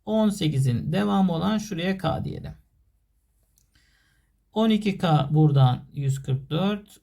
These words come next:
K da buradan on iki geldi arkadaşlar.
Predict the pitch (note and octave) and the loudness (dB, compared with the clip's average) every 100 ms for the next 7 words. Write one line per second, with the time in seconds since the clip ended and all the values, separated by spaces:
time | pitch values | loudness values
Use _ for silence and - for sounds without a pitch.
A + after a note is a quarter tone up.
0 | _ - F#3+ E3+ D#3 D3+ C#3 B2+ A#2+ - | _ -2 0 2 4 4 4 2 2 0
1 | C#3 C3+ C3+ B2+ A#2 A2+ A2 B2 B2 B2+ | 0 2 0 0 0 0 0 -2 -2 -2
2 | F3+ G#3 G#3+ | -4 -4 -6